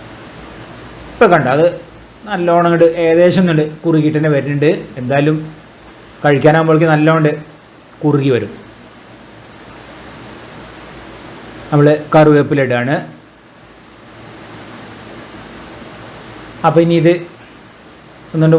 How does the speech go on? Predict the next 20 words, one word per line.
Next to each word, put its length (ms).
വാങ്ങി 320
വെച്ചിട്ട് 380
നമുക്കിതാ 360
ഇനി 160
വെളിച്ചെണ്ണയിൽ 520
കടുകും 380
വറ്റൽമുളകും 580
അത് 140
വറവിടാണ് 640
വേണ്ടത്, 240
അത് 160
വറവിടാണ്. 560
അപ്പോൾ 180
നമ്മളെ 260
ചക്കക്കൂട്ടാൻ്റെ 720
പണി 180
കഴിഞ്ഞു, 260
ചക്കക്കൂട്ടാൻ 480
റെഡിയായി. 280
അപ്പോൾ 180